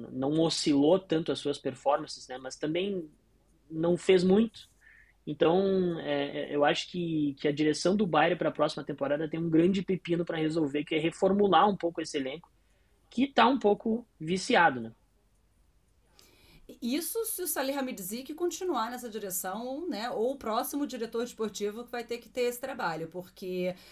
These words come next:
Speaker 2: tá pesando um pouco pro lado dele. Coloca, assim, pode até não ser culpa do Tuchel, mas ele faz uma mudança dessa em, às vésperas de quartas de final de Champions, quartas de final de Copa,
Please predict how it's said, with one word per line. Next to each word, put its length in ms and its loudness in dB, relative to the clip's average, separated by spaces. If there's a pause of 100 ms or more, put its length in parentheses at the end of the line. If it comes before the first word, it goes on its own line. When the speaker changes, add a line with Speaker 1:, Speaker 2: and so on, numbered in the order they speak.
(380)
Speaker 2:
tá 100 -2
pesando 360 0
um 40 -10
pouco 200 -6
pro 120 -8
lado 280 0
dele. 520 -2 (220)
Coloca, 420 -4 (240)
assim, 280 -8
pode 240 -6
até 160 -6
não 80 -6
ser 160 -4
culpa 200 -6
do 140 -6
Tuchel, 420 -4
mas 200 -6
ele 120 -6
faz 240 -6
uma 120 -8
mudança 440 -6
dessa 560 -6
em, 720 -8
às 220 -8
vésperas 560 -4
de 560 -4 (420)
quartas 300 -2
de 80 -8
final 240 -6
de 180 -10
Champions, 840 -6
quartas 360 -4
de 80 -10
final 320 -4
de 140 -10
Copa, 1000 -2